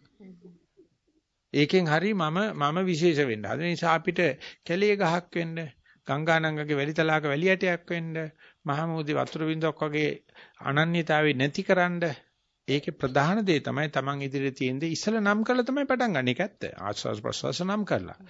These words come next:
මෙතෙන්ට ගියාට පස්සේ ඒකට නමක් නොදා මේක සදාකාලිකව මේකත් එක්ක ඉන්න පුළුවන් නම් ඒක සියයට සියයක්ම පිරිසිදුයි. කවදා හරි තේරෙයි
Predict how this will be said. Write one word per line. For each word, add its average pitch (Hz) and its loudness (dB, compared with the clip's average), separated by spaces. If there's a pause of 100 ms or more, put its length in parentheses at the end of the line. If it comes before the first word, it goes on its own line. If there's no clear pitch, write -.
(320)
මෙතෙන්ට 143 2
ගියාට 139 2
පස්සේ 143 -4
ඒකට 147 -4
නමක් 139 -2 (120)
නොදා 143 2 (120)
මේක 151 -4 (500)
සදාකාලිකව 196 2
මේකත් 175 0
එක්ක 175 -4
ඉන්න 170 -4
පුළුවන් 156 2
නම් 180 0 (460)
ඒක 147 -6 (260)
සියයට 156 0
සියයක්ම 160 0
පිරිසිදුයි. - -10 (440)
කවදා 156 2
හරි 110 0
තේරෙයි 131 2